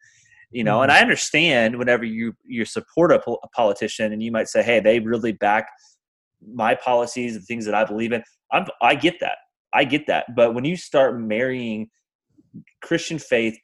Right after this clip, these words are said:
Speaker 1: to, and I, and I watched, I don't know if you watched this documentary on Netflix. It was called The Family. Um, and it's all about this
Speaker 2: Mm-hmm.
Speaker 1: kind of like, ha-, have you watched that before?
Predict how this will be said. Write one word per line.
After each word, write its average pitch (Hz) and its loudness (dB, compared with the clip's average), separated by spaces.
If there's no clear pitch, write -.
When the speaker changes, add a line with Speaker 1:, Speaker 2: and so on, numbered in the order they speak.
Speaker 1:
to, - -14
and 127 -2
I, 131 2
and 131 2
I 139 4
watched, 131 0
I - -8
don't 123 0
know 131 2
if 131 -10
you 120 -4
watched 110 2
this 98 -12
documentary 98 -2
on 92 -2
Netflix. 95 -4
It 95 -8
was 95 -12
called 98 -2
The 107 -8
Family. 107 -6
Um, 180 -4
and 190 -6
it's 190 -8
all 208 4
about 95 0
this 98 -4
Speaker 2:
Mm-hmm. 139 -4
Speaker 1:
kind 113 0
of 98 -2
like, 101 0
ha-, 131 -2
have 123 -6
you 139 2
watched 120 2
that 123 2
before? 117 -2